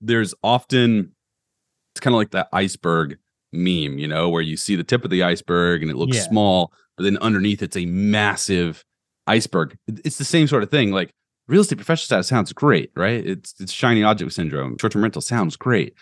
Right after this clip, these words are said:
Speaker 1: but underneath the surface, there's a lot of work that actually goes into it. So you just have to prepare yourself for that. Alternatively, you could just focus on building out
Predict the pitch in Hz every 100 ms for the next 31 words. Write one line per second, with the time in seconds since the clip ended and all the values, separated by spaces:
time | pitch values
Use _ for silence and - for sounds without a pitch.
0 | - _ - 120 - - 131 131 92 110
1 | 113 - - 156 147 80 78 - - _
2 | _ 82 139 82 110 92 78 80 98 -
3 | 87 - 87 87 - 104 90 82 80 90
4 | 131 147 151 - _ _ - 120 123 170
5 | 190 151 110 - 196 117 92 82 85 82
6 | 80 80 - _ _ _ - 139 - 220
7 | 247 117 95 92 98 147 - _ _ 127
8 | 156 170 135 - 120 110 110 90 80 113
9 | 113 92 76 82 -